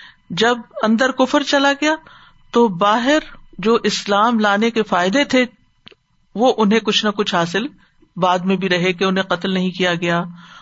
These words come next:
ان کا مال محفوظ رہا، ان کی عزت و آبرو محفوظ رہی، ان کو مسلمانوں سے امن رہا، مسلمانوں کے گھروں میں شادیاں بھی کی انہوں نے، اور مسلمانوں کو جو وار بوٹی وغیرہ ملتی تھی اس میں سے بھی کچھ حاصل کر لیا،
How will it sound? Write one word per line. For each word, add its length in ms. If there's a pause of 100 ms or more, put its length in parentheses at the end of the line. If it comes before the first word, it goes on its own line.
(180)
ان 120
کا 140
مال 260
محفوظ 420
رہا، 200
ان 120
کی 180
عزت 280
و 40
آبرو 320
محفوظ 420
رہی، 300 (360)
ان 180
کو 100 (340)
مسلمانوں 540
سے 200
امن 300
رہا، 300 (420)
مسلمانوں 520
کے 120
گھروں 220
میں 100
شادیاں 400
بھی 140
کی 180
انہوں 240
نے، 160 (580)
اور 200 (320)
مسلمانوں 600 (300)
کو 140
جو 180 (320)
وار 320
بوٹی 220
وغیرہ 340
ملتی 320
تھی 120
اس 180
میں 80
سے 140
بھی 140
کچھ 220
حاصل 300
کر 160
لیا، 260